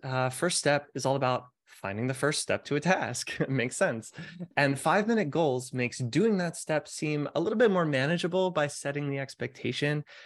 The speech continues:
of only having to do that task for, you guessed it, five minutes. After those five minutes, if it's not so bad, then, you know,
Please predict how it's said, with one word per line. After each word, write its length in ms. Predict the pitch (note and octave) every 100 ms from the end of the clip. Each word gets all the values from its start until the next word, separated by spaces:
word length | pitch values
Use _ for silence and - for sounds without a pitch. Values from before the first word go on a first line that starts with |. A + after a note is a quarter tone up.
| - -
of 160 | C3+ -
only 280 | D3 G3+
having 260 | E3+ E3 D#3+
to 80 | C#3+
do 140 | B2+
that 180 | C3 C#3
task 420 | - A#2 A#2 - -
for, 360 | A#2+ A#2 A#2+ - _ _
you 120 | - A#2+
guessed 240 | A2+ -
it, 160 | B2 -
five 240 | G#2 G#2+
minutes. 420 | E3+ D#3 - - _ - - _ _ _
After 300 | A2+ C#3+ D#3
those 200 | E3+ F3
five 260 | - E3 E3+
minutes, 460 | F3+ G3 F#3+ - - _ _ _
if 80 | F3
it's 120 | G3+
not 180 | G3 G3
so 100 | G#3+
bad, 360 | G3 G3+ A3 A3 _ _
then, 300 | - G3+ F#3+ F#3 -
you 60 | F#3+
know, 140 | G3